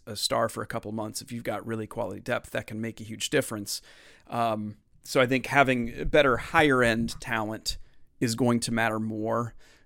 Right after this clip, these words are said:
this year, perhaps, than a normal year. And, and you could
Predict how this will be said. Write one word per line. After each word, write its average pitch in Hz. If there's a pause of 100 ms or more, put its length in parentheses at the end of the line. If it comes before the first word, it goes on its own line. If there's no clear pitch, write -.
(100)
this 131
year, 101 (200)
perhaps, -
than -
a -
normal 113
year. 107
And, 113
and 117 (400)
you 131
could 110